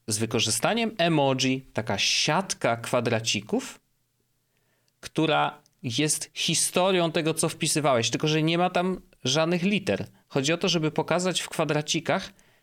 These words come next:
jak rozwiązywałeś dane słowo i na końcu jest zwykle oczywiście pięć zielonych, e, ale to jest cała magia tego,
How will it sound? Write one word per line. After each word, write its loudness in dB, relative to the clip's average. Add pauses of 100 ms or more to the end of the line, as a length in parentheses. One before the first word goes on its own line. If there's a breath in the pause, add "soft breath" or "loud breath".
(220 soft breath)
jak 0
rozwiązywałeś 2
dane 2
słowo 2
i 0
na 2
końcu 0
jest 2
zwykle 0
oczywiście 0
pięć -2 (100)
zielonych, 0 (420 loud breath)
e, 4 (680)
ale 2 (380)
to 2
jest 2 (140)
cała 4
magia 2
tego, -2